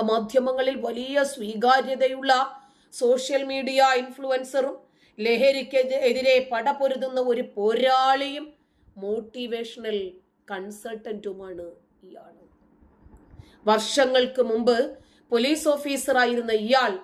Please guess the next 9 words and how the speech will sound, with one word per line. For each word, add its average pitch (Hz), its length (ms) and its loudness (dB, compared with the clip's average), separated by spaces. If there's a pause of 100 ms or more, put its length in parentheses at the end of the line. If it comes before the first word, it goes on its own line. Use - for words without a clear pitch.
(120)
വി 196 260 -14
ആർ 233 220 0
എസ് 240 180 -8
എടുത്തു 202 280 -10 (120)
എന്നാണ് 180 260 -12
കേൾക്കുന്നത്. - 560 -16 (520)
സംഭവത്തിൽ 220 560 4 (140)
നിലമ്പൂർ 214 460 2
പോലീസാണ് 208 680 -2